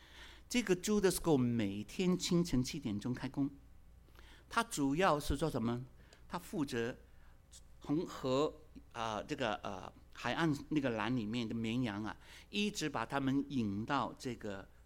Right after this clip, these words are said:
啊，屠宰场。而这个 Judas Goat 每次领着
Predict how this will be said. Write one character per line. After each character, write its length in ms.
啊， 300
屠 140
宰 140
场。 220
而 100
这 160
个 240
Judas 520
Goat 340
每 400
次 420
领 280
着 160